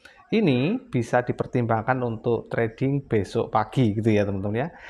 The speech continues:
Dan berapa untuk S L dan targetnya? Mari kita hitung sama-sama, teman-teman. Kita bisa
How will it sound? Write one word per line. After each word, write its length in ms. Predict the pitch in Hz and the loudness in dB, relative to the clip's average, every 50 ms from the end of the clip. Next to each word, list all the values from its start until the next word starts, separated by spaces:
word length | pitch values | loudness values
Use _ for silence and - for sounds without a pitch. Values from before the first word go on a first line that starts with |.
| - - - - - | -20 -20 -14 -2 4
Dan 400 | - 131 135 135 135 135 139 135 | 6 8 8 8 6 4 2 2
berapa 480 | - 135 143 180 233 - - 156 127 123 | 4 4 6 6 4 4 6 6 6 6
untuk 640 | 127 120 113 110 110 110 - 123 117 110 - - | 4 2 0 0 -2 -2 0 2 2 2 0 -2
S 160 | 107 101 - - - | -4 -4 -4 -6 -2
L 240 | - 139 160 202 196 | 2 2 2 2 2
dan 240 | 156 123 104 101 104 | 2 0 0 0 0
targetnya? 880 | 107 107 107 104 - - 120 110 - - 127 123 113 104 101 - - | 0 0 0 0 -2 -2 -2 -2 0 -2 -2 0 0 -2 -4 -6 -6
Mari 240 | 110 110 117 147 151 | -2 0 2 2 0
kita 240 | 147 - 113 - 110 | 0 -2 -2 -2 -2
hitung 320 | 107 107 104 - 120 120 | -2 -2 -2 -4 -4 -2
sama-sama, 480 | - 113 110 110 107 - 120 123 139 135 | -2 -2 -2 -2 -4 -4 -2 0 0 0
teman-teman. 400 | 120 117 107 104 104 95 95 98 - _ _ _ _ _ _ _ _ _ _ _ _ _ _ _ _ _ _ _ _ _ _ _ _ _ _ _ _ _ _ _ _ _ _ _ _ _ | 0 -2 -2 -4 -4 -6 -8 -12 -16 _ _ _ _ _ _ _ _ _ _ _ _ _ _ _ _ _ _ _ _ _ _ _ _ _ _ _ _ _ _ _ _ _ _ _ _ _
Kita 240 | - 117 - 127 127 | -12 -4 0 2 2
bisa 480 | 123 123 113 - 120 117 - - - | 2 0 0 0 0 0 0 -4 -18